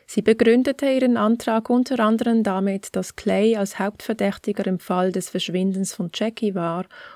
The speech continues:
und die Kinder in seiner Obhut potenziell gefährdet sein könnten.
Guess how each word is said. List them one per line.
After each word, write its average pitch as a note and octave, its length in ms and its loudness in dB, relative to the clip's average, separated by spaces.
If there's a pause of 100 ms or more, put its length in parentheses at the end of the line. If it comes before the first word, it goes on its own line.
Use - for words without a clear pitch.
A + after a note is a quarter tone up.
und A3+ 200 2
die B3+ 80 0
Kinder C4+ 440 0
in B3+ 120 2
seiner A#3 360 0
Obhut G#3+ 560 -2
potenziell G#3+ 680 -2
gefährdet E3+ 600 -4
sein D#3+ 300 -6
könnten. D#3 600 -8